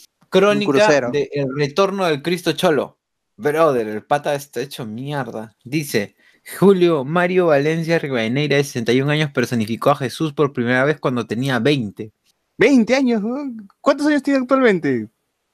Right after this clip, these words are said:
Speaker 1: Ahorita tiene sesenta y uno, o sea, hace cuarenta y un años personifica a Jesús, weón.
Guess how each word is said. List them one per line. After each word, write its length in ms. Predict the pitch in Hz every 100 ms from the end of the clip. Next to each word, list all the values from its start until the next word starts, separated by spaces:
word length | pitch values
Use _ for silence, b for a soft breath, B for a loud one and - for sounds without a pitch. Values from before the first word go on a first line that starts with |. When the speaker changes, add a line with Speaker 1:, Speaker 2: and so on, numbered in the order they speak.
| -
Speaker 1:
Ahorita 320 | 143 160 185
tiene 200 | 185 214
sesenta 440 | 220 180 151 127 131
y 100 | 151
uno, 240 | 208 151 120
o 80 |
sea, 280 | 120 180 180
hace 460 | - 165 180 208 190
cuarenta 560 | 175 156 143 131 127
y 140 | 139 160
un 220 | 202 196
años 340 | 208 208 202
personifica 640 | - 139 127 127 120 175 175
a 40 |
Jesús, 320 | 143 139 180 151
weón. 340 | 135 123 -